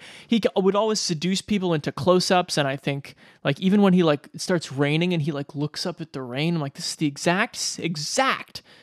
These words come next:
same facial expression from Truman Show." Um, like, we just, the, the movie itself just ran out of ways to make Jim Carrey interesting. It's just the treacliest shit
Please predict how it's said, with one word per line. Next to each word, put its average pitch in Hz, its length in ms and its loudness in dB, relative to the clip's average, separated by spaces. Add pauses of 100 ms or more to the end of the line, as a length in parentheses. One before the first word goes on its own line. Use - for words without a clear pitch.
(100)
same 170 280 2
facial 156 400 2
expression 139 640 -8 (400)
from 151 180 -4
Truman 139 380 -4
Show." - 380 -8 (360)
Um, 127 520 -4 (260)
like, 156 100 -2
we 180 80 2
just, 190 220 0
the, 185 120 -4 (100)
the 160 120 2
movie 190 280 8
itself 170 400 0
just - 180 -8
ran 131 180 -4
out 135 140 -2
of 127 100 -8
ways 131 320 -4
to 135 120 -6
make 131 420 -8 (480)
Jim 143 240 0
Carrey 131 260 0
interesting. 135 580 -10 (300)
It's - 420 -2 (280)
just - 320 0
the 175 60 -4
treacliest 180 520 0
shit 131 380 -4